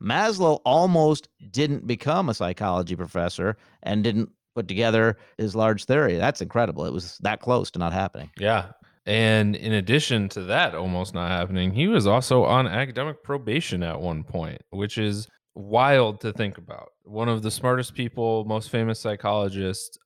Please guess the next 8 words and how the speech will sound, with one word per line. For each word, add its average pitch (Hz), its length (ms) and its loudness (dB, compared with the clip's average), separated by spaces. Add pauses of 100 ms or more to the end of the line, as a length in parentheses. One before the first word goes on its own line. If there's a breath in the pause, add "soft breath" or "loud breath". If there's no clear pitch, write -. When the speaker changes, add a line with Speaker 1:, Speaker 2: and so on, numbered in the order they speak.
(120)
Speaker 2:
on 113 260 2
academic 107 640 0
probation, 95 580 -4
in 107 300 0
trouble, 95 460 -2
struggling 107 640 2
with 92 140 -2
school. 87 580 -10